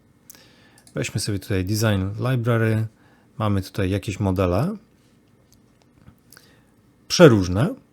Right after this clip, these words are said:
Ja już sobie jeden ściągnąłem i musicie się tutaj zalogować, e, stworzyć konto, żeby można było pobrać to oprogramowanie,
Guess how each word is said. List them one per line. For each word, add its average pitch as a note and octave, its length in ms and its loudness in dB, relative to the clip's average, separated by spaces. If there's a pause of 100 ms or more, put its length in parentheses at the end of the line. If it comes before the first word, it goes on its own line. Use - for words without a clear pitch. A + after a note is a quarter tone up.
(960)
Ja C#4 100 4
już G3 140 6
sobie A#2 240 2
jeden A2+ 260 4
ściągnąłem C3 640 2 (680)
i E3 320 6 (800)
musicie G3 420 4
się C#3+ 160 4
tutaj B2 260 2
zalogować, D3 1000 4 (920)
e, G#2 260 -2
stworzyć G#2+ 440 2
konto, C3 580 4 (100)
żeby A#2+ 260 0
można C3 400 2
było G#2+ 200 2
pobrać C3+ 540 2
to B2 220 -4
oprogramowanie, G2+ 960 -2